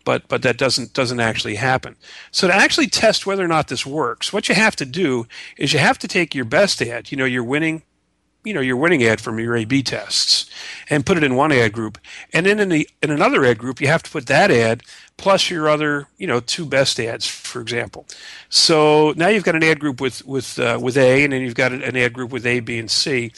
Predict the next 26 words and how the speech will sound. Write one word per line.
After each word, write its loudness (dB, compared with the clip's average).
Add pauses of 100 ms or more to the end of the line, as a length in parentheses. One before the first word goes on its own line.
(300)
And -2
so 4
the, 0
the -4
tough 0
thing 0
is 0
you -6
can't -4
really 2 (400)
test 2
that, 2 (240)
uh, 0
effectively, -4 (100)
uh, 0
because -4
of -12
the, -2
uh, 2 (420)
quality 2
score 0
concerns -2
and -2
everything -2
else. 2
So 4